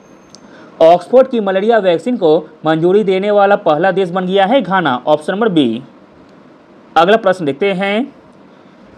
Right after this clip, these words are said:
इंडियन ऑयल कॉरपोरेशन भारत की पहली ग्रीन एविएशन फ्यूल फार्म कहाँ स्थापित करेगी? प्रश्न important है, Answer हो जाएगा option number A, हरियाणा के पानीपत में। Indian Oil Corporation भारत की पहली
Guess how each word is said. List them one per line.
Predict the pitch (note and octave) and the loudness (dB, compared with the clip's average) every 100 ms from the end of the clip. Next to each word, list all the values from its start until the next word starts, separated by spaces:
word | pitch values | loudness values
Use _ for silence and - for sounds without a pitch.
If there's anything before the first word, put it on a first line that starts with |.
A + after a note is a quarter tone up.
| - | -2
इंडियन | F3 F#3+ B3+ | 0 2 2
ऑयल | A#3+ G#3 G#3+ B3+ | 4 4 4 2
कॉरपोरेशन | A3 F#3+ G3 F#3 A3+ | 0 0 -2 -4 -4
भारत | F3+ D#3+ F3 G3+ | -2 0 0 -2
की | G#3 | -4
पहली | G3 E3 D#3+ D3+ E3 - - | 0 2 2 0 -2 -12 -14
ग्रीन | C3+ F#3+ A#3 | -2 0 2
एविएशन | G3 F#3+ F3+ A3 A#3 - - - - - | 2 0 0 -2 -4 -8 -20 -20 -20 -10
फ्यूल | - G#3 A#3+ | 0 2 2
फार्म | A#3 F3+ G#3 | 2 0 0
कहाँ | A3 E3+ F#3 | -2 -2 0
स्थापित | F3+ F3 C#4 | 0 0 -2
करेगी? | C#4+ F3+ B2+ A#2+ B2+ C#3+ - - | 0 0 0 -2 -4 -6 -18 -10
प्रश्न | - E3+ F#3 | 0 0 2
important | D#3+ D#3+ D3+ F#3+ F#3 | -2 -2 0 -2 0
है, | F#3+ A#3 B3 - - - | 0 0 -6 -16 -20 -4
Answer | D3+ D#3 D#3 | 0 0 -2
हो | F3+ | -2
जाएगा | F#3+ F#3 F#3+ | 0 2 2
option | E3 D3+ F#3+ | 2 0 0
number | F#3 B3 F3 | -2 0 0
A, | C#3 B2 | -2 -2
हरियाणा | D3+ E3+ E3+ | -4 -2 -2
के | F#3 B3 | -2 -2
पानीपत | B3 D3+ G#3 - D#3+ | -2 -2 -2 0 -2
में। | B2+ B2+ D#3 - - - - - | -2 -6 -8 -18 -20 -20 -20 -6
Indian | F3 F3+ B3+ | -4 2 2
Oil | A3+ G3 G#3 | 4 4 4
Corporation | A#3+ F#3+ F3+ F3+ G3 G#3 | 2 -2 0 -4 -4 -4
भारत | D3+ D#3 G3 | 0 0 0
की | G#3+ | -4
पहली | G#3+ F#3+ F3 D3 D#3+ | -2 2 2 2 0